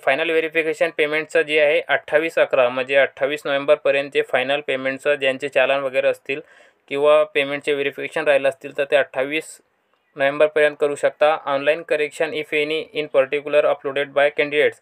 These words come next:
आणि जे यांच्याकरिता मित्रांनो सीटेटची एक, अ, सीबीएसईची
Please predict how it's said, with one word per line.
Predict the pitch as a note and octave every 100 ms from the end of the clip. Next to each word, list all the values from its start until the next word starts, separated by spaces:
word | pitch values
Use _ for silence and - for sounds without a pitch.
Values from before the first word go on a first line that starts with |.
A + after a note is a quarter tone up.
| _ _ _
आणि | B2+ C#3 C#3+
जे | D3+ D#3+ D#3+ D3+
यांच्याकरिता | C#3 C#3 C#3 D#3 D3+ D3+ D#3+
मित्रांनो | D#3 D3+ D3+ D#3 D#3 D3+ _
सीटेटची | - C#3 - - -
एक, | D#3 D3+ -
अ, | D#3 D#3 D3+
सीबीएसईची | - C#3+ C3+ D3+ - D3